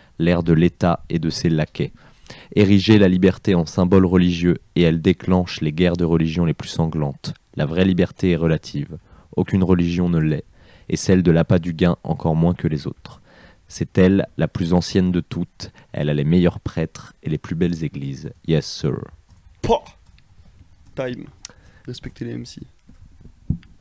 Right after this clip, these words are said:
Speaker 1: Euh, alors, donc, là, là, c'est la brochure qui commence. Alors que l'État veut juger toute une séquence de lutte contre la machine expulsée et que les perspectives révolutionnaires de cette lutte risquent évidemment d'être évacuées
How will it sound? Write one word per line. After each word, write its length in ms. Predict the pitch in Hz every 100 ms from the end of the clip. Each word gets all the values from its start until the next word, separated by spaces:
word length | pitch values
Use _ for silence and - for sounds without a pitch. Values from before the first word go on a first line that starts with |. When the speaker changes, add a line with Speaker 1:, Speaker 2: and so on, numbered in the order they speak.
| - - - - - - - - 95
Speaker 1:
Euh, 520 | 90 85 82 80 76 -
alors, 340 | 123 135 -
donc, 440 | 170 82 - - - -
là, 340 | 78 87 76 71 -
là, 120 | 82 95
c'est 160 | -
la 60 | 76
brochure 360 | 76 87 90
qui 100 | -
commence. 400 | - - - - _ - _ -
Alors 220 | 120 143
que 100 | -
l'État 320 | 113 113 139
veut 140 | 143 110
juger 460 | 98 104 110 131 -
toute 200 | - 147
une 100 | 135
séquence 520 | 117 110 95 113 113 92
de 100 | 90
lutte 240 | 104 -
contre 260 | 87 80 82
la 80 |
machine 280 | 80 - 123
expulsée 600 | 101 - 87 82 - 101 - - -
et 80 | 85
que 100 | -
les 120 | 90
perspectives 500 | - 117 - - 117
révolutionnaires 580 | 98 98 101 - 98 107
de 60 | 101
cette 300 | - - -
lutte 260 | 98 - -
risquent 320 | - 90 - 110
évidemment 400 | 107 104 101 104
d'être 260 | 85 -
évacuées 500 | 101 95 - 98 107